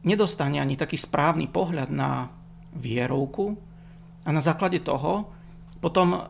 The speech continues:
má aj problém s tým, čomu má vlastne presne uveriť.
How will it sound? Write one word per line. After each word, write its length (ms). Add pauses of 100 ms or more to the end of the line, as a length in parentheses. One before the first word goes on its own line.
(160)
má 320
aj 220
problém 760
s 140
tým, 260
čomu 320
má 160
vlastne 480
presne 400
uveriť. 460